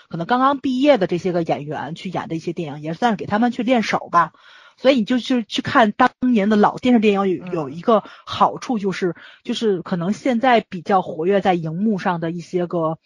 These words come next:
Speaker 1: 演员，他们年轻的时候是一种什么样的姿态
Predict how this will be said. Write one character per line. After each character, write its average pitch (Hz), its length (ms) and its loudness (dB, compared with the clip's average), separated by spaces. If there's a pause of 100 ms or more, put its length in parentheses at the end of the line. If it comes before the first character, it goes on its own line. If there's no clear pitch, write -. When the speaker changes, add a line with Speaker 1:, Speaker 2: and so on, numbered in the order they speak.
(440)
Speaker 1:
演 165 240 -2
员， 160 320 -2
他 208 120 -2
们 196 200 0
年 165 220 -4
轻 294 220 -6
的 262 120 0
时 - 160 -6
候 175 180 -4
是 208 180 -6
一 180 140 -8
种 123 240 -16
什 - 220 -10
么 160 40 -12
样 285 200 0
的 220 80 -2
姿 180 160 -6
态 170 340 -4